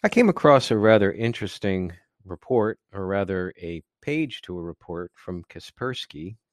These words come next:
this on securelist dot com, The Hateful Eight, Kaspersky's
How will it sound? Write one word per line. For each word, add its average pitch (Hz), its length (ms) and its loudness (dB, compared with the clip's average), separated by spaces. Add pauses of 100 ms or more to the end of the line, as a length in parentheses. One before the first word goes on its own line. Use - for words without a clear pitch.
this 98 180 -10
on 92 160 -8
securelist 92 800 -10
dot 82 260 -8
com, 90 480 -8 (680)
The 95 80 -10
Hateful 147 480 -2
Eight, 104 340 -4
Kaspersky's 131 760 -8